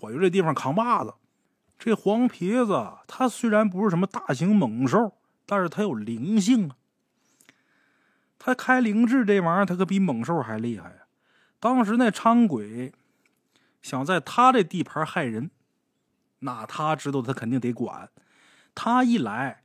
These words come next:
就把那伥鬼给惊走了。哎，后来呢，这二愣子也是安全回到临时休息的那个房子，跟大家伙儿一说这事儿啊，大家伙儿都害怕，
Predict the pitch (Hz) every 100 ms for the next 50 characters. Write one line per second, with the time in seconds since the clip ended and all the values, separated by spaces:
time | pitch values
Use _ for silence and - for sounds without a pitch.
0 | _ - 151 110 120 131 - - 226 208
1 | 110 - 156 107 127 123 107 - - _
2 | _ _ _ _ _ _ _ _ - -
3 | _ _ _ _ _ _ _ _ _ _
4 | _ _ _ 185 147 160 165 139 110 -
5 | _ - 123 101 - 127 123 143 101 87
6 | - 107 104 98 - 135 135 123 127 -
7 | 113 131 117 101 _ _ _ _ _ _
8 | _ - 127 123 123 117 - 123 113 104
9 | 95 113 101 - - 101 123 160 139 -
10 | _ _ _ _ _ _ _ _ - 151
11 | 170 143 107 185 151 170 165 147 - 160
12 | 98 123 139 123 98 - 175 - 131 123
13 | 139